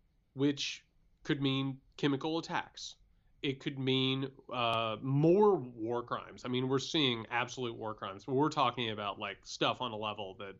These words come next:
uh, w-, w-, will keep people up at night. Or all of a sudden you bring in an escalating type situation. And we're gonna talk about China in a second, but also for those who didn't pay attention this weekend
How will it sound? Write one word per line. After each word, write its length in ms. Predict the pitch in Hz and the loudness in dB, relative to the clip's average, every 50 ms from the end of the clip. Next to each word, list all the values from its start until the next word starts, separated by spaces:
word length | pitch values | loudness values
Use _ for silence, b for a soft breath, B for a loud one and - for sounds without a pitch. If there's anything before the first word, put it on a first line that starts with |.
| - | -10
uh, 220 | 104 101 95 95 95 | -8 -8 -6 -8 -8
w-, 260 | 92 117 123 117 113 | -6 -2 -2 -2 -2
w-, 300 | 113 117 113 113 117 - | -2 -4 -2 -4 -4 -2
will 140 | - 120 120 | 0 0 0
keep 240 | 123 - 156 143 131 | 2 4 4 4 6
people 260 | 131 120 110 104 101 107 | 4 2 2 2 0 2
up 200 | 151 175 - - | 2 2 2 -2
at 100 | - 101 | -6 -6
night. 300 | 104 101 101 101 - B B B B B B B B B B B B - | -6 -6 -6 -8 -10 B B B B B B B B B B B B 4
Or 600 | 226 254 285 294 254 196 185 185 190 190 208 - - _ _ _ _ - | 6 8 8 8 8 6 6 6 4 4 2 -4 -12 _ _ _ _ 2
all 180 | 147 170 202 | 2 4 4
of 60 | 208 | 2
a 60 | 208 202 | 0 -2
sudden 300 | - 139 135 139 147 147 | 0 0 0 0 -2 -4
you 140 | 143 143 143 135 131 127 | -4 -6 -6 -8 -14 -16
bring 340 | 110 127 135 143 151 156 151 | -8 -4 -2 -2 -2 0 0
in 100 | 143 143 | 0 0
an 140 | 147 143 139 - | 0 -2 -4 -4
escalating 580 | 117 117 117 - - 127 120 113 110 120 117 113 | -6 -6 -6 -6 -8 -6 -4 -4 -4 -4 -4 -4
type 260 | - 107 107 107 - | -4 -6 -6 -6 -6
situation. 720 | - 120 110 107 - 113 110 139 151 127 110 - - - - - - - | -8 -8 -8 -6 -6 -2 0 2 4 4 2 0 -4 -10 -14 -18 -16 -10
And 120 | 117 120 | -6 0
we're 100 | 123 135 | 2 4
gonna 140 | 143 165 160 | 4 4 4
talk 180 | 147 160 151 139 | 4 4 2 4
about 160 | 135 143 135 | 2 0 -2
China 320 | - 170 147 143 147 151 | -2 -2 -2 -2 -2 -2
in 160 | 151 151 147 147 | -4 -4 -4 -6
a 80 | 139 | -6
second, 480 | 135 - - 151 170 170 - 120 117 110 | -6 -8 -8 -8 -8 -6 -6 -8 -8 -6
but 120 | 123 123 123 | -10 -12 -10
also 600 | - 127 147 185 185 - 170 147 143 135 127 123 b b b b b b b b _ _ | -8 -8 -8 -8 -6 -4 -4 -2 -2 -2 -2 -4 b b b b b b b b _ _
for 120 | - 139 | -4 0
those 240 | 139 156 185 208 214 | 2 4 4 4 2
who 60 | - | 0
didn't 180 | 247 262 254 220 | -2 -2 -2 -2
pay 140 | 220 214 175 | 0 0 0
attention 380 | 165 156 180 165 156 - 143 | 0 0 -2 -4 -2 -4 -4
this 200 | 131 120 110 107 | -2 -2 -2 -4
weekend 520 | - 180 247 277 180 - 127 107 98 95 | -4 -4 -2 -2 -2 0 0 0 0 0